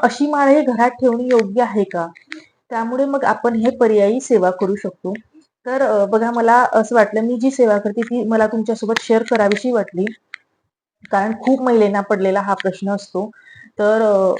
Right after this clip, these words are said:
टाकून देणं किंवा निर्माल्या टाकून देणं किंवा नदीत प्रवाहित करण्यापेक्षा आपण ही सेवा करू शकतो. अ, म्हणून मी हा व्हिडिओ बनवला की खूप युजफुल असा व्हिडिओ आहे, जो सर्वांना खूप युजफुल असू शकतो. तर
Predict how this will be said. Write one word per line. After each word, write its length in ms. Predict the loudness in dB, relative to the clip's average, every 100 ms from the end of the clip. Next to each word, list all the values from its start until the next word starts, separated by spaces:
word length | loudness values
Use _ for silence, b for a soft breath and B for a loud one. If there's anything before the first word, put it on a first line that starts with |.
| -8 -2 0
टाकून 360 | 0 0 0
देणं 220 | 0 0
किंवा 220 | -2 -2 0
निर्माल्या 400 | 0 0 0 2
टाकून 280 | 0 -2
देणं 160 | -2 -2
किंवा 200 | -2 -2
नदीत 240 | -2 -4 -2
प्रवाहित 260 | -2 -2 -4
करण्यापेक्षा 420 | -4 -4 -8 -6
आपण 180 | -4 -4
ही 100 | -4
सेवा 300 | -2 -2 -2
करू 240 | -2 -4 -4
शकतो. 360 | -8 -12 -12 -12 b b b -10
अ, 120 | -6
म्हणून 220 | -4 -2 -2
मी 80 |
हा 160 | -2 0
व्हिडिओ 340 | 0 0 0
बनवला 400 | 0 0 0 -4
की 220 | -4 -6 -2
खूप 220 | -2 0
युजफुल 380 | -2 0 0 2
असा 160 | 2
व्हिडिओ 280 | 0 0 0
आहे, 220 | 0 -2
जो 120 | -2 -2
सर्वांना 440 | -2 -2 -4 -4 -4
खूप 120 | -4
युजफुल 420 | -2 -4 -4 0 0
असू 160 | -2
शकतो. 340 | -8 -8 -8 -10 -12 _ _ _ B B 2
तर 140 | 4